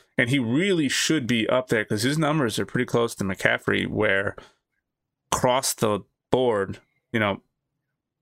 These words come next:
McCaffrey had a lot more carries. He put a little bit more work in. Um,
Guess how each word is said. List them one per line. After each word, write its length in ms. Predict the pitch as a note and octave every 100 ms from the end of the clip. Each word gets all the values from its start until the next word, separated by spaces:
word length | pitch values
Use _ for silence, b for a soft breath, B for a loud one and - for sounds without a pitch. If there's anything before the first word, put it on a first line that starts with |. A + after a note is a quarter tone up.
| -
McCaffrey 240 | B2 A2
had 120 | G#2+ G#2
a 20 |
lot 160 | G#2
more 100 | G2+
carries. 480 | G2+ D3+ C#3 B2+ A#2+
He 60 | A2
put 120 | G#2+
a 40 |
little 120 | G#2 F#2+
bit 100 | G2
more 180 | G2+
work 280 | G#2 B2+ -
in. 360 | B2 B2 A#2+ A2+ _ _ _ _ _ _ -
Um, 480 | G#2 G2+ F#2+ G2